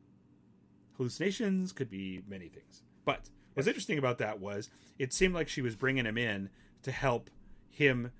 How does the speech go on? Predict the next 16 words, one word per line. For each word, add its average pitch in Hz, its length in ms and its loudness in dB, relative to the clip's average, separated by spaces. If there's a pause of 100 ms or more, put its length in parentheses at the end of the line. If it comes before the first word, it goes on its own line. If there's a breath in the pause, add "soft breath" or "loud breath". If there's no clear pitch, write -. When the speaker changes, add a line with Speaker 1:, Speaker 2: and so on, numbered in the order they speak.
(200 soft breath)
Speaker 1:
for 131 140 2
him 151 220 4
to 127 80 2
help 131 320 2 (260)
her 107 460 0 (260 soft breath)
to 113 80 -10
have 123 160 0
enough 107 200 -4
votes 107 480 -4 (920 soft breath)
to 135 80 -4
seal 120 280 0
the 113 100 -6
deal 107 440 -4 (720)
to 127 80 -2
block 107 440 -2
Serac. 113 540 0